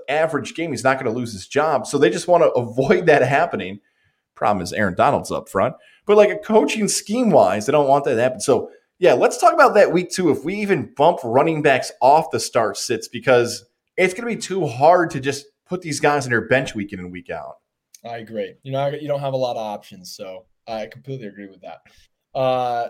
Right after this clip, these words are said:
Speaker 2: my last start sits for wide receiver, guys that I'm feeling really good about. I've been saying it the last two weeks. Give me some Deebo Samuel. Use Deebo Samuel while he's a hundred percent. 'Cause if you wait on him and he gets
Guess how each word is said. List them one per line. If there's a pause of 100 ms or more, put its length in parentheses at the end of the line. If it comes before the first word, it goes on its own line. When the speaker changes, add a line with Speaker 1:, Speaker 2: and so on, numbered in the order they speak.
(100)
Speaker 2:
my
last
start
sits
for
wide
receiver,
guys
that
I'm
feeling
really
good
about.
I've
been
saying
it
the
last
two
weeks.
Give
me
some
Deebo
Samuel. (180)
Use
Deebo
Samuel
while
he's
a
hundred
percent. (480)
'Cause
if
you
wait
on
him (240)
and
he
gets